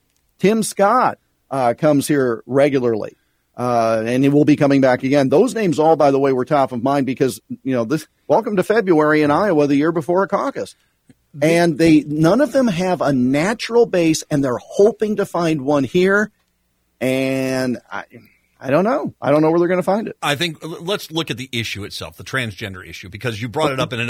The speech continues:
Speaker 2: in, in, in the way you brought it up. It just, it dawned on me what you were saying. They've lost abortion. I mean, abortion's, you know, they really can't argue. It's been overturned. And,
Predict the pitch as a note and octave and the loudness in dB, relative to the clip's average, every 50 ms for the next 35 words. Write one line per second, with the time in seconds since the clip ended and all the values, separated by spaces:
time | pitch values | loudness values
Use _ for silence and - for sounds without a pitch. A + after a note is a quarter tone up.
0 | C3+ C3+ C3 B2+ C#3+ - B2+ A#2+ B2 C#3 B2 C3 C3 - C3 B2+ C3 C#3 C3+ A#2+ | -8 -8 -8 -8 -8 -8 -8 -8 -8 -8 -6 -6 -8 -6 -6 -6 -6 -6 -6 -6
1 | G#2 A#2+ B2 A#2+ A#2 A#2+ A2+ B2+ A#2 A2 A2+ G#2+ - - C#3+ A2+ A2+ - A#2 A2 | -4 -4 -4 -4 -4 -6 -8 -10 -12 -12 -12 -12 -12 -12 -12 -14 -14 -14 -16 -12
2 | - C#3 C3+ C3+ B2+ A#2 A#2+ A2+ A2+ A#2 B2+ B2+ B2 A#2 A2 A2 - - C3+ A#2+ | -8 -8 -8 -8 -8 -10 -10 -10 -10 -12 -12 -12 -14 -14 -14 -14 -12 -10 -10 -10
3 | A2+ G#2 - _ _ _ _ _ _ _ _ _ _ - B2 D3 E3+ E3+ C#3 C#3+ | -10 -12 -14 _ _ _ _ _ _ _ _ _ _ -10 -6 -4 -4 -4 -4 -4
4 | E3+ G3 F3+ D3+ - - - _ _ - B2 G#2+ A2+ A2 F#2+ - - - _ _ | -4 -4 -4 -4 -8 -12 -18 _ _ -10 -8 -6 -6 -8 -8 -10 -14 -20 _ _
5 | - - A#2+ C#3+ D3 C3 C3 B2 D3+ E3+ E3+ - E3 D3+ C#3 A#2 G2+ A2 C3 D#3 | -10 -6 -6 -4 -4 -4 -4 -2 -2 -4 -4 -4 -6 -8 -8 -8 -8 -10 -8 -4
6 | C3+ C3+ C3+ C3 D3 D#3 C#3 D3+ F3 E3+ D3+ - E3+ D#3+ D3 D#3 G#3 C4 A3 D3+ | -4 -2 -2 -2 -2 -2 -2 -4 -4 -4 -4 -4 -4 -2 -2 0 0 -2 -2 -4
7 | A#2+ A#2 - A#2+ D#3+ D#3+ E3 F3 E3+ - - A#3 C4 A3 - - _ _ - C3 | -6 -6 -6 -4 -4 -4 -4 -4 -4 -4 -4 -4 -4 -6 -8 -14 _ _ -6 -4
8 | C3 C3 C3 C3 B2 | -2 -2 -2 -4 -6